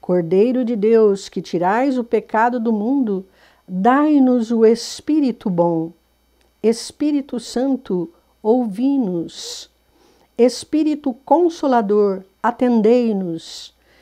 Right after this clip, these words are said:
Enviai o vosso Espírito e tudo será criado, e renovareis a face da terra.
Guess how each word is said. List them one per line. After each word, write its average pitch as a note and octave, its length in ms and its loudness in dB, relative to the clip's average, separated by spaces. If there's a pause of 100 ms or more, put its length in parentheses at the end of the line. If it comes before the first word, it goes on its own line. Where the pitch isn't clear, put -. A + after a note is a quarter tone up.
(240)
Enviai G3+ 840 2
o C4+ 80 -2
vosso B3 380 2
Espírito A#3 880 -4 (100)
e C4 80 -2
tudo D4+ 680 -4
será G3 300 -2
criado, E3+ 840 -2 (500)
e F3+ 180 0
renovareis A3+ 1080 0
a A3 120 -4
face F#3 680 -10
da G3 160 -10
terra. D#3+ 680 -16